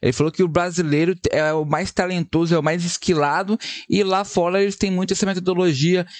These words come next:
que o jogo tá um pouco mais tempo, mais profissional. E eles têm mais essa tática, como o Repulsor falou, da rotação ali,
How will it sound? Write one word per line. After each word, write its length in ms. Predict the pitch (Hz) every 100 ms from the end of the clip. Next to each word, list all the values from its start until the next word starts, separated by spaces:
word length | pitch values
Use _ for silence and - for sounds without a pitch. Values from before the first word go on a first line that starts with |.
| - -
que 80 |
o 20 | 160
jogo 280 | 160 160
tá 120 | - 160
um 120 | 160
pouco 240 | 160 -
mais 280 | 160 165 -
tempo, 320 | 160 175 180
mais 240 | 156 156 170
profissional. 840 | 180 180 - 175 151 147 175 202 - - -
E 580 | 143 160 170 170 170 165
eles 200 | 165 165
têm 160 | - 175
mais 280 | 165 175 180
essa 140 | 190
tática, 400 | - 170 180 170
como 160 | 175 180
o 60 |
Repulsor 280 | 175 175 175
falou, 300 | 180 190 175
da 80 | 147
rotação 680 | 143 151 160 147 - 165 156
ali, 360 | 127 165 180